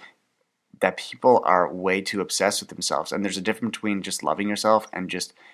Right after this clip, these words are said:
being obsessed with yourself. And that, that's a fine line. And I think that people who are really searching for self-love aren't obsessed with themselves.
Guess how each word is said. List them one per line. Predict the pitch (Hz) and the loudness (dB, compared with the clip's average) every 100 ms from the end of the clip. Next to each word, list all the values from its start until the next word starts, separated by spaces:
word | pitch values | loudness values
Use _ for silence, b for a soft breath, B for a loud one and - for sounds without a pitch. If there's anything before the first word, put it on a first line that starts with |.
| b _ | b _
being | 92 85 | -6 -6
obsessed | 76 - 82 90 - | -4 -2 0 0 -2
with | - | -8
yourself. | - - - - - b b b b - | -10 -10 -8 -10 -14 b b b b 2
And | 101 95 - - | 2 2 -2 4
that, | 190 208 - _ - | 6 4 -6 _ 2
that's | 202 - | 2 2
a | - | -2
fine | - 92 87 | 4 4 4
line. | 90 92 | 2 0
And | 82 | -2
I | 85 - - _ | -6 -8 -20 _
think | 120 117 104 | 4 4 6
that | 92 | 4
people | - 107 107 | 2 -4 -2
who | 101 | 2
are | 98 92 | 4 4
really | 95 95 | 2 -2
searching | 90 92 - 95 | 0 -2 -2 -6
for | - | -8
self-love | - 90 87 95 92 - | 2 2 4 4 4 4
aren't | 92 98 | 6 6
obsessed | 82 - 85 - | 2 -2 -2 -4
with | 92 | -10
themselves. | - 98 104 104 | -8 -2 0 0